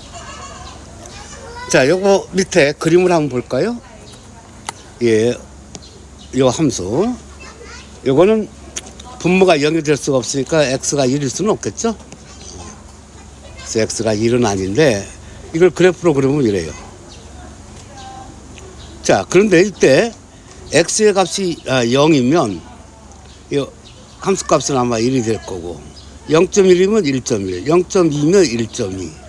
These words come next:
영점구면 일점구, 영점구구구면 일점구구구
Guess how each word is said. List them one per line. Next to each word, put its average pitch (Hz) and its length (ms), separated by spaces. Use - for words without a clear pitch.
영점구면 180 800
일점구, 143 760
영점구구구면 156 1600
일점구구구 143 1160